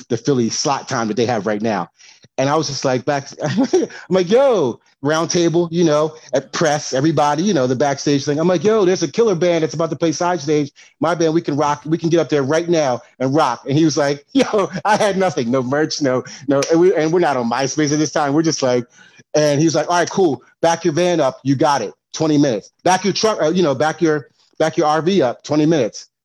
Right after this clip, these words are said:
Tour bus up. Twenty minutes." I'm like, "We got skateboards, bro. We got, I got a banana boat." <laughs> You know what I'm saying? He's like, "Here's your passes. Here's your, you know, here's your, uh, you know, your food,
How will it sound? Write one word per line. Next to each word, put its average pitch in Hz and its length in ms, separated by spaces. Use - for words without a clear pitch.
Tour 202 160
bus 123 240
up. 110 200
Twenty 151 180
minutes." 135 360
I'm 143 100
like, 123 160
"We 160 80
got 110 160
skateboards, 104 580
bro. 113 280
We 165 100
got, 170 100
I - 20
got 147 140
a - 20
banana 135 340
boat." 120 320
<laughs> - 80
You 165 220
know 180 60
what 175 100
I'm 226 60
saying? 180 380
He's 185 160
like, 156 200
"Here's 175 160
your 175 80
passes. 165 580
Here's 156 180
your, 165 120
you 139 260
know, 127 120
here's 147 240
your, 143 280
uh, 127 400
you 139 100
know, 123 120
your 120 120
food, 143 460